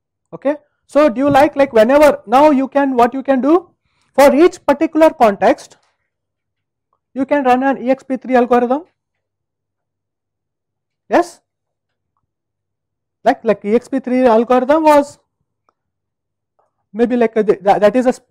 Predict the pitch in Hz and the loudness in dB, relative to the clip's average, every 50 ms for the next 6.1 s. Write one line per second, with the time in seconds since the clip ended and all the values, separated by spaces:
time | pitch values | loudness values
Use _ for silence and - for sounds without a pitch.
0 | _ _ _ _ _ _ _ - 240 226 202 - - 170 196 196 190 160 170 214 | _ _ _ _ _ _ _ -8 -6 -4 -4 -4 -4 -2 -2 -2 -2 -2 0 0
1 | 202 175 - - - 190 208 220 240 254 240 220 208 202 240 240 240 - 247 247 | 0 0 0 -2 -2 -2 -2 0 0 0 2 0 0 0 -2 -4 -2 -2 -4 -2
2 | - 240 214 233 240 233 226 226 226 247 - - 214 202 - 247 240 - 233 220 | -2 -6 -6 -6 -4 -2 -4 -4 -4 -6 -10 -8 -8 -6 -4 -6 -6 -2 -4 -4
3 | 214 220 214 185 165 190 262 349 339 - - 220 214 240 247 226 - _ _ _ | -4 -4 -8 -8 -2 -2 -2 -2 -2 -4 -6 -2 0 0 0 -2 -2 _ _ _
4 | _ 196 190 - 220 226 202 190 190 233 262 240 208 208 202 214 190 190 190 202 | _ -18 -12 -10 -6 -4 -4 -4 -4 -6 -8 -4 -4 -4 -4 -4 -8 -10 -10 -10
5 | 233 254 202 196 180 196 220 - _ _ - - 165 156 - 127 120 _ - - | -10 -8 -4 -4 -4 -4 -4 -12 _ _ -8 -6 -6 -6 -6 -10 -10 _ -16 -20
6 | _ | _